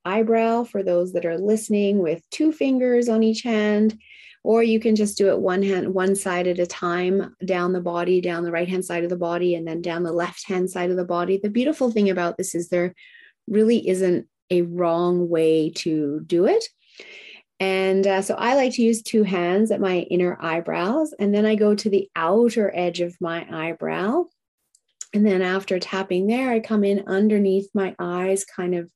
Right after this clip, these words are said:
just at the top of my cheek. And from there, I use just one hand, two fingers on my upper lip, just between the nose and my lip. And from there, I go into the little dimple in my chin.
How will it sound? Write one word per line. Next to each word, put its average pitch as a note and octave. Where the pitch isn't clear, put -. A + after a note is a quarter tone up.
just G3+
at A3
the G#3
top G3+
of G3
my E3
cheek. E4+
And A3
from A3
there, A#3
I G#3
use G3+
just -
one A#3
hand, G#3
two C4+
fingers G3
on G3
my G3
upper A3+
lip, -
just G#3
between G#3
the G3
nose F#3
and F3
my D#3
lip. C4
And F#3
from F#3
there, F3+
I F3
go F3
into F3
the F3+
little E3+
dimple G#3+
in F3
my D#3
chin. F#4